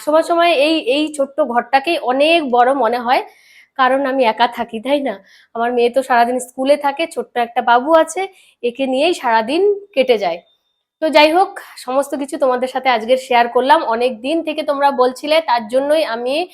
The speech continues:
যাওয়ার আগে কিন্তু তোমাদের সাথে আমি সমস্ত কিছু শেয়ার করে দিলাম, যে আমার কিচেন কেমন, আমার, আহ, বেডরুম কেমন, হল রুম কি আছে আমার রুমে, আহ, কোনটার কত দাম সেটাও কিন্তু আমি জানিয়ে দিয়েছি।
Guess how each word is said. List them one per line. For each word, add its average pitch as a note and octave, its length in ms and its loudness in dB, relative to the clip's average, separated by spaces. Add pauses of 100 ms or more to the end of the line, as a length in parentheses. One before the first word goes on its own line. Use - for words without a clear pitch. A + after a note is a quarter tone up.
(420)
যাওয়ার A#3+ 300 6 (140)
আগে A#3 160 2 (100)
কিন্তু B3+ 240 -6 (100)
তোমাদের A#3+ 380 -2
সাথে A#3 260 -4 (420)
আমি A3+ 180 -8 (120)
সমস্ত D4+ 280 -4 (100)
কিছু D#4 180 -4 (300)
শেয়ার C4 360 2
করে B3+ 200 4
দিলাম, G3+ 200 -2 (160)
যে A3+ 120 4 (220)
আমার A3 220 -2 (120)
কিচেন B3+ 260 2 (120)
কেমন, A3+ 340 0 (440)
আমার, G#3+ 480 0 (220)
আহ, G3+ 160 -4 (580)
বেডরুম A#3 500 0
কেমন, A#3 360 0 (600)
হল A#3+ 160 6 (100)
রুম B3+ 180 0 (180)
কি C4 160 -4
আছে A3+ 280 0
আমার A#3+ 280 0
রুমে, B3 280 2 (460)
আহ, A3+ 200 -2
কোনটার C4 440 2
কত C4 140 2 (180)
দাম A3+ 220 0
সেটাও B3+ 440 0
কিন্তু C4 260 -4
আমি C#4 100 -2 (100)
জানিয়ে A#3+ 260 2
দিয়েছি। B3 380 0